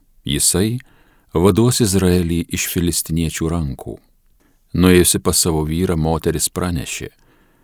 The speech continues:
Buvo pas mane atvykęs toks Dievo žmogus, atrodęs baugiai kaip Dievo angelas. Aš nepaklausiau, iš kur jis būsis, ir jis nepasakė man savo vardo. Jis man kalbėjo:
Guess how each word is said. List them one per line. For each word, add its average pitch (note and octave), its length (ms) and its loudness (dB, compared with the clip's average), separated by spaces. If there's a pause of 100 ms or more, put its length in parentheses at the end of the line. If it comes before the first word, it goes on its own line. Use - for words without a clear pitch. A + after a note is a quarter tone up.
(240)
Buvo G#2+ 240 6
pas C3 180 0
mane A#2 160 6
atvykęs G#2 480 0
toks F#2+ 180 0
Dievo F2 380 0
žmogus, D#2+ 480 -2 (160)
atrodęs C#2 400 -6
baugiai E2 480 0
kaip C#2+ 240 -6
Dievo D2 320 -2
angelas. D2+ 760 -4 (920)
Aš - 160 -2
nepaklausiau, A2 720 0
iš F2 160 -4
kur F#2 100 -2
jis E2+ 140 -2
būsis, F2+ 640 -4
ir D2 80 -2
jis G#2 240 0
nepasakė F#2 560 -2
man E2 120 -4
savo E2 300 -2
vardo. E2 460 -6 (1040)
Jis F2+ 240 2
man F#2+ 160 4
kalbėjo: E2+ 720 -2